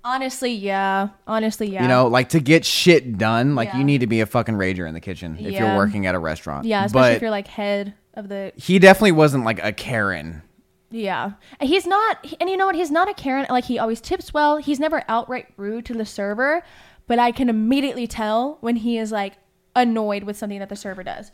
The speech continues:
Speaker 1: Like,
Speaker 2: So,
Speaker 1: the other day we went to
Speaker 2: I, real quick, just to make it, so it sounds like he's just a bitch.
Speaker 1: Yes.
Speaker 2: He's not
Speaker 1: Austin
Speaker 2: a
Speaker 1: is
Speaker 2: Karen, but
Speaker 1: he's
Speaker 2: he is a
Speaker 1: a
Speaker 2: bitch.
Speaker 1: bitch. He is
Speaker 2: Yeah.
Speaker 1: a bitch. He is probably one of the sassiest men I've ever fucking met in my life.
Speaker 2: Yeah.
Speaker 1: We went to Olive Garden the other day,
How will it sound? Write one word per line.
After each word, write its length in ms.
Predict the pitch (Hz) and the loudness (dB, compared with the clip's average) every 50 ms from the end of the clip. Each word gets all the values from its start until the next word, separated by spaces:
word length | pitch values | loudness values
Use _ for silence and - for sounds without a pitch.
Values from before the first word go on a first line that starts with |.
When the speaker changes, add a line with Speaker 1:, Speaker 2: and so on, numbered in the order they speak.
| _ | _
Speaker 1:
Like, 60 | - - | -4 4
Speaker 2:
So, 380 | - 180 170 165 160 147 - - | 8 10 12 12 10 8 6 0
Speaker 1:
the 160 | - 277 262 | -6 -8 -4
other 220 | 277 302 311 311 262 | -4 -4 -6 -6 -8
day 260 | 214 240 240 214 247 | -10 -12 -12 -12 -12
we 140 | 269 262 254 | -12 -12 -12
went 180 | 240 240 - - | -12 -12 -10 -6
to 60 | 120 | -6
Speaker 2:
I, 80 | 131 143 143 | -6 -6 0
real 240 | 143 156 180 196 | 6 8 8 8
quick, 320 | 185 - 175 170 170 160 - | 10 8 8 8 8 6 4
just 160 | 135 143 135 | -2 0 2
to 60 | - 143 | 4 4
make 140 | 143 143 143 | 4 4 2
it, 80 | 104 120 | -2 0
so 120 | - 147 | 2 2
it 80 | 135 117 | 2 2
sounds 320 | - - 160 180 180 156 | 2 2 4 4 6 4
like 140 | 151 131 107 | 4 2 2
he's 180 | - 139 127 120 | 0 -4 -4 -2
just 220 | - 120 107 - | -4 -6 -4 -4
a 60 | 101 85 | -8 -8
bitch. 500 | 80 76 85 95 90 82 - - - - - _ _ | -8 -6 -6 -6 -6 -6 -10 -14 -18 -18 -18 _ _
Speaker 1:
Yes. 720 | 285 285 381 403 330 - - - - - - - - - _ _ _ _ | 2 6 8 8 8 6 0 -8 -14 -14 -16 -16 -18 -20 _ _ _ _
Speaker 2:
He's 80 | - | 2
not 200 | 147 151 143 156 | 4 6 6 8
Speaker 1:
Austin 220 | 165 175 214 262 392 | 10 10 10 10 8
Speaker 2:
a 20 | 415 | 8
Speaker 1:
is 40 | |
Speaker 2:
Karen, 480 | 214 214 202 196 170 147 131 123 123 135 - - _ _ _ _ _ - | 8 8 10 10 10 10 8 6 4 0 -2 -8 _ _ _ _ _ -4
but 100 | 110 131 | -2 0
Speaker 1:
he's 100 | 143 143 | 2 2
Speaker 2:
he 40 | 147 | 2
is 80 | 151 147 | 2 2
a 40 | 131 | 0
Speaker 1:
a 20 | |
Speaker 2:
bitch. 280 | 110 120 113 - 214 - | 0 2 0 0 0 -2
Speaker 1:
bitch. 240 | - - - - - | -8 -10 -10 -12 -10
He 160 | - 254 240 | -10 -8 -8
is 100 | 240 240 | -4 -2
Speaker 2:
Yeah. 200 | 202 196 - - | 0 0 0 -2
Speaker 1:
a 20 | |
bitch. 220 | - 220 202 - - | -4 -6 -10 -10 -14
He 280 | - - 247 - - | -14 -14 -12 -10 -8
is 300 | 247 240 247 226 - - _ _ _ _ _ _ _ _ _ _ _ _ | -8 -8 -8 -10 -14 -18 _ _ _ _ _ _ _ _ _ _ _ _
probably 380 | - - 247 247 262 247 269 262 | -6 -2 -2 -2 0 0 -2 -2
one 100 | 247 226 | 0 -2
of 60 | 208 | -2
the 60 | 214 | -4
sassiest 760 | - - - - 214 185 190 226 - - 247 247 247 233 - 233 | -6 -8 -4 0 0 2 2 0 -2 -4 -4 -2 -4 -4 -4 -4
men 200 | 220 214 208 208 | -4 -4 -4 -4
I've 80 | 202 | -6
ever 120 | 202 196 202 | -6 -8 -8
fucking 220 | - 220 208 208 202 | -10 -8 -8 -6 -6
met 80 | 196 | -6
in 60 | - 208 | -8 -8
my 120 | 196 190 | -10 -10
life. 120 | - - - | -8 -4 0
Speaker 2:
Yeah. 100 | 233 214 | 2 2
Speaker 1:
We 60 | - | 2
went 100 | 269 269 | 2 0
to 80 | 254 - | 0 0
Olive 180 | 233 240 233 | 0 0 0
Garden 240 | 220 220 208 202 202 | -2 -4 -6 -4 -6
the 120 | 208 196 | -8 -8
other 140 | 190 - - | -10 -12 -12
day, 320 | - - 101 65 - 240 | -12 -12 -12 -12 -12 -14